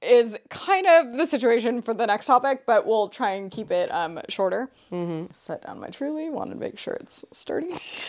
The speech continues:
Speaker 1: So, Logan Paul.
Speaker 2: Do we know them?
Speaker 1: I don't. You do.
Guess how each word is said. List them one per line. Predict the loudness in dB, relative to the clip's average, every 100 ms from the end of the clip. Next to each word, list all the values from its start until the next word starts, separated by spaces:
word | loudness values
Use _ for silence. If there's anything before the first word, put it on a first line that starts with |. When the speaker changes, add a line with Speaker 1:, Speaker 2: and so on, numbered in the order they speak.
| -8 -4
Speaker 1:
So, | 0 2 2 0 -2
Logan | -2 0 2 0 0 -2
Paul. | -2 -2 0 -2 -2
Speaker 2:
Do | 2
we | 6
know | 8 8
them? | 8 6 2 _ 2
Speaker 1:
I | 2 2
don't. | -2 -2 -6
You | -8 -6
do. | -6 -6